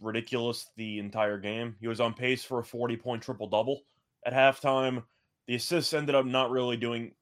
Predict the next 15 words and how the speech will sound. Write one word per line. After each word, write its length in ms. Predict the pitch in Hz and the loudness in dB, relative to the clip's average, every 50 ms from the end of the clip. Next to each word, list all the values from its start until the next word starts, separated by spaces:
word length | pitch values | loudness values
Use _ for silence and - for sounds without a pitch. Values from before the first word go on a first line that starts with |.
| _ - | _ -8
much 400 | 107 110 117 120 - - - - | -4 -2 -2 -2 -2 -4 -8 -8
in 120 | 80 120 | -8 -8
the 60 | 123 117 | -8 -6
second 320 | - 139 127 120 - 117 | -2 -2 -2 -2 -2 -2
half, 320 | 120 120 123 123 117 - - 120 | -2 -2 -2 -2 -4 -8 -12 -6
but 380 | 104 113 107 107 107 104 101 | 0 2 2 2 2 0 -2
he 120 | 101 110 117 | -6 -4 -2
had 240 | 113 113 107 104 - _ _ - - | -2 -2 -2 -4 -10 _ _ -10 -6
forty-one, 800 | 139 131 127 117 120 120 117 117 117 117 113 113 113 113 110 101 - _ _ _ _ _ _ _ _ _ _ _ _ _ _ _ _ _ _ _ - | -4 -2 -2 0 -2 -2 -2 -2 -2 -2 -2 -4 -6 -8 -8 -10 -12 _ _ _ _ _ _ _ _ _ _ _ _ _ _ _ _ _ _ _ -2
eleven, 720 | 98 110 107 107 107 104 101 107 117 120 117 110 123 120 113 | 2 2 4 4 2 0 0 2 2 2 2 2 -2 -4 -4
and 200 | 110 101 98 98 | -4 -6 -8 -10
five, 480 | - - - 117 113 110 107 104 95 98 | -8 -2 2 4 4 6 4 4 2 0
I 80 | 92 | -2
believe. 460 | 90 87 92 92 92 95 90 90 87 82 | -4 -4 -8 -10 -10 -10 -12 -12 -14 -16
So, 560 | - - - 117 110 110 107 107 107 104 98 | -16 -12 -6 -4 -2 0 0 0 0 -2 -4